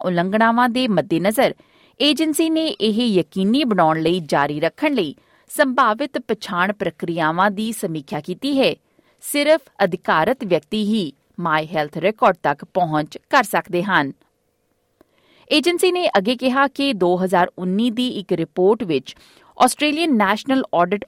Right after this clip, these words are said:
ਆਫਿਸ ਦੁਆਰਾ ਉਜਾਗਰ ਕੀਤੀਆਂ ਗਈਆਂ ਸਾਈਬਰ ਸੁਰੱਖਿਆ ਕਮਜ਼ੋਰੀਆਂ ਵਿੱਚ ਲਗਾਤਾਰ ਸੁਧਾਰ ਕਰਨ ਲਈ ਕਦਮ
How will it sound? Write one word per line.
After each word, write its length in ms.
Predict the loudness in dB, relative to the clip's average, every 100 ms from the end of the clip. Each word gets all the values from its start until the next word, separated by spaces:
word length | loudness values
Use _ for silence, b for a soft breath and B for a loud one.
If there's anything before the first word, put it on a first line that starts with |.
| -2
ਆਫਿਸ 340 | 0 -2 -4
ਦੁਆਰਾ 280 | 0 2 2
ਉਜਾਗਰ 460 | 0 0 0 0 -4
ਕੀਤੀਆਂ 360 | -8 -4 -4 -2
ਗਈਆਂ 320 | 0 0 0
ਸਾਈਬਰ 500 | 0 0 2 2 0
ਸੁਰੱਖਿਆ 480 | 2 0 0 -4 -4
ਕਮਜ਼ੋਰੀਆਂ 540 | -4 -2 -2 2 2 4
ਵਿੱਚ 300 | 2 0 -8 b b b 0
ਲਗਾਤਾਰ 580 | 2 4 4 4 2
ਸੁਧਾਰ 440 | 0 2 2 2 0
ਕਰਨ 260 | 0 2 2
ਲਈ 220 | 0 -2 -6 0
ਕਦਮ 380 | 2 2 0